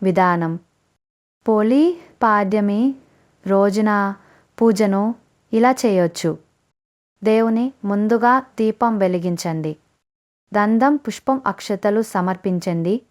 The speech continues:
లక్ష్మీదేవి, పార్వతీదేవి, శివ, విష్ణు, మీ ఇంట్లో ఉన్న దేవతలకు మనసుపూర్వకంగా పూజ చేయండి. నైవేద్యం పెట్టి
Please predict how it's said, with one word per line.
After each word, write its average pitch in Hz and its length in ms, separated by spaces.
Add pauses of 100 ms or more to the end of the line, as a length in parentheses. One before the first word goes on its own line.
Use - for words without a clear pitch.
(680)
లక్ష్మీదేవి, 202 840 (340)
పార్వతీదేవి, 214 760 (840)
శివ, 208 300 (360)
విష్ణు, 185 400 (560)
మీ 214 220
ఇంట్లో 220 340
ఉన్న 247 280
దేవతలకు 190 720 (400)
మనసుపూర్వకంగా 202 1000 (120)
పూజ 190 320
చేయండి. 160 500 (1160)
నైవేద్యం 214 680
పెట్టి 220 360